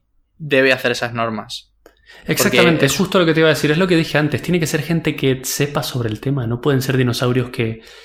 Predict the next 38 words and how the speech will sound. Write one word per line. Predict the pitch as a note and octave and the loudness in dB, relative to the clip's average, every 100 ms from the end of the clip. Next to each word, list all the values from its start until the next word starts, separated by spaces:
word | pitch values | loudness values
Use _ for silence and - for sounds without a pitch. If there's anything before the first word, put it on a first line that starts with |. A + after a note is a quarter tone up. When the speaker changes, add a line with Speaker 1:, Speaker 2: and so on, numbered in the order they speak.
| - | -20
Speaker 2:
se | - - A2+ | -8 -2 0
dediquen | A#2+ A#2 | 0 0
a | A#2+ | 0
otra | B2 | -2
cosa | A#2+ C3+ F3+ F3+ D3+ | -2 0 0 0 2
y | C3+ C3 | 2 2
hoy | B2+ C3 C3+ - F3+ | 4 4 2 0 -4
les | C3+ - | -4 -2
toca | C3+ C3 B2+ | -2 0 2
decidir | B2+ A#2+ C3 C3 | 0 0 2 2
este | C#3 C3+ | 0 0
tema | D3 D3+ G3 - _ _ _ _ _ _ _ | 0 0 -2 -6 _ _ _ _ _ _ _
y | C3+ B2 | -2 0
no | A#2+ A#2+ | 0 0
tienen | C#3+ C#3 C3+ | 2 4 4
ni | C3+ | 4
la | B2 C3 | 4 2
más | C#3+ | 2
mínima | C#3 C#3 | 2 2
idea | C3+ C#3 | 2 2
de | C3+ | 2
lo | C3 | -2
que | |
están | - C3+ | -2 -2
decidiendo | C3 B2+ C3+ D#3+ F3+ | 0 2 2 2 0
y | D3+ | 2
del | C3+ B2+ | 2 2
impacto | B2 - D#3+ - B2+ | 2 0 -4 -4 -4
que | |
tiene. | B2 D#3+ A#2+ - _ _ _ _ | -2 -4 -4 -8 _ _ _ _
Estas, | - E3 - - | -8 -6 -6 -8
estas | D#3+ E3 - | -6 -6 -6
cosas | F3+ F#3 | -4 -2
las | C#3+ C3+ | -2 0
tiene | F3 E3+ | 0 2
que | D3+ | 0
decidir | C3+ D3 D#3+ | 2 2 0
gente | D#3 D#3 E3 E3+ F3 - | 0 0 2 0 -2 -6